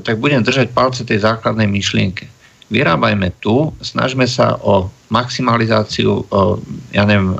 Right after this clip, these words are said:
alebo o zvyšovanie, e, investícií do vedy, do výskumu, tak, aby sme boli schopní konkurovať, e, nie tým, že budeme mať nejaké atomové zbranie alebo niečo podobné,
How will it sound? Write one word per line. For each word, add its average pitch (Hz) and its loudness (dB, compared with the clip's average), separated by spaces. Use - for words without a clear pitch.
alebo 95 2
o - 2
zvyšovanie, 117 2
e, - -12
investícií 127 -2
do 104 4
vedy, 117 2
do 107 2
výskumu, 120 2
tak, 127 2
aby 120 0
sme 113 0
boli 110 2
schopní 110 -2
konkurovať, 110 0
e, - -12
nie 120 2
tým, 113 0
že 104 4
budeme 104 2
mať 101 -2
nejaké 101 0
atomové 107 2
zbranie 101 0
alebo 98 0
niečo 95 0
podobné, 107 2